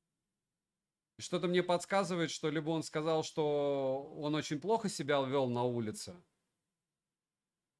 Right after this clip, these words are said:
либо у меня опять брак. Ну, вы поняли. Мгм. Вы, если что, вот, вот фонарик. Он светит стандартно.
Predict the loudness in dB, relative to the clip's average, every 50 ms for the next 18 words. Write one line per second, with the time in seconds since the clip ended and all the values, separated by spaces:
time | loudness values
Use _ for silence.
0 | _ _ _ _ _ _ _ _ _ _ _ _ _ _ _ _ _ _ _ _
1 | 0 2 2 4 4 2 2 2 2 2 2 2 2 2 2 0 0 0 -2 -4
2 | -4 -6 -6 -8 -14 -20 _ _ _ _ _ _ _ _ _ _ _ _ _ _
3 | -6 -4 -4 -4 -4 -2 -2 -2 -2 -4 -8 -12 -16 -20 _ _ _ _ _ _
4 | _ _ _ _ _ _ _ _ _ _ _ _ _ _ _ _ _ _ _ _
5 | _ _ _ _ _ _ -4 -2 0 0 2 0 0 -2 -6 -10 _ _ _ _
6 | _ _ _ _ _ _ _ _ _ _ _ _ _ _ _ _ _ _ -20 -10
7 | -6 -4 -4 -4 -6 -8 -10 -4 -2 -2 -2 0 -2 -4 -4 -4 -6 -6 -6 -6
8 | -4 -6 -6 -6 -6 -8 -8 -12 _ _ _ _ _ -14 -14 -14 -12 -10 -8 -8
9 | -8 -8 -10 -12 -12 -12 -10 -10 -6 -6 -6 -8 -8 -12 -16 -18 -18